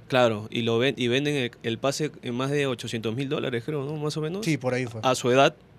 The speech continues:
Speaker 2: Era un
Speaker 1: ¿Cuántos
Speaker 2: jugador
Speaker 1: años tiene
Speaker 2: que
Speaker 1: Bayón? Treinta y
Speaker 2: Treinta, me parece, treinta años me parece que tiene
Speaker 1: Entonces,
Speaker 2: clavado.
Speaker 1: el año pasado a Cristal le salió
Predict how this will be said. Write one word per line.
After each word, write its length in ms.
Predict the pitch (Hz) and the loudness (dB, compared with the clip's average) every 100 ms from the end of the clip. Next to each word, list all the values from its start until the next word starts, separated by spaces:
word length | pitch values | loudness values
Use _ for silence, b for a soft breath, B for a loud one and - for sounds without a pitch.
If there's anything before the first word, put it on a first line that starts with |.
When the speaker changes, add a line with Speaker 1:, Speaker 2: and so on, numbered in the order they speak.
| - - b b b | -20 -20 b b b
Speaker 2:
Era 100 | - | -8
un 60 | 139 | -4
Speaker 1:
¿Cuántos 20 | |
Speaker 2:
jugador 220 | - 185 | 2 6
Speaker 1:
años 100 | 214 | 6
tiene 160 | 208 202 | 4 2
Speaker 2:
que 40 | |
Speaker 1:
Bayón? 320 | 190 147 123 120 | 4 2 0 -2
Treinta 420 | 117 120 110 117 | -4 -4 -4 -2
y 60 | 113 | 2
Speaker 2:
Treinta, 320 | 190 175 143 | 2 2 0
me 100 | 127 | -2
parece, 260 | 127 117 | -4 -6
treinta 400 | 117 147 156 139 | -4 -2 -2 -2
años 240 | 135 123 117 | -2 -4 -6
me 80 | 113 | -6
parece 240 | 117 117 | -8 -10
que 100 | 117 | -10
tiene 100 | 117 | -6
Speaker 1:
Entonces, 600 | 117 131 117 151 151 110 | -2 -2 2 2 2 0
Speaker 2:
clavado. 140 | - - | -6 -4
Speaker 1:
el 180 | 131 135 | 2 4
año 160 | 160 185 | 4 4
pasado 300 | 151 165 180 | 4 6 6
a 100 | 170 | 4
Cristal 320 | 135 - 160 | 0 2 2
le 80 | 170 | 2
salió 400 | 127 135 151 | 2 2 2